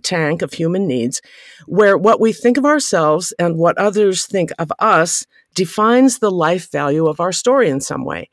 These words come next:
Winning and losing, victory and defeat, rising or falling, honor or dishonor, all these values kind of swim around in that esteem tank. What seems to me that Wolves of Karelia falls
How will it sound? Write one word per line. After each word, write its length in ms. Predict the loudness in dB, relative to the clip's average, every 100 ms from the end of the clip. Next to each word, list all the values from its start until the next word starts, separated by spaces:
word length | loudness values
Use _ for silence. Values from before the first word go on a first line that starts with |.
| -20 -20 -4
Winning 320 | 4 6 6
and 140 | 6 2
losing, 480 | 0 0 0 0 -2
victory 500 | -4 -2 0 0 2
and 100 | 0
defeat, 480 | -4 -4 -4 -6 -10
rising 540 | -4 0 2 2 2
or 80 | 0
falling, 560 | -2 -2 -2 -2 -4 -8 _ _ 0
honor 460 | 2 4 2 2
or 220 | 0 0 0
dishonor, 600 | -2 -2 -2 -2 -4 -6 _ _
all 240 | 2 2 4
these 300 | 2 0 0
values 440 | 0 2 0 -2
kind 280 | -6 -4 -2
of 80 | -4
swim 440 | -6 0 2 4
around 420 | 2 2 0 0
in 120 | 0
that 220 | 0 -2 -4
esteem 580 | -6 -6 -2 0 0 -2
tank. 440 | -4 -10 -10 -20 _ _ _ _ _ _ _ _ _
What 140 | -4 4
seems 300 | 4 4 6
to 80 |
me 180 | 6 6
that 220 | 4 0
Wolves 480 | 0 4 4 4 2
of 160 | -4 -4
Karelia 600 | -2 2 2 2 0 -4
falls 440 | -2 0 0 -2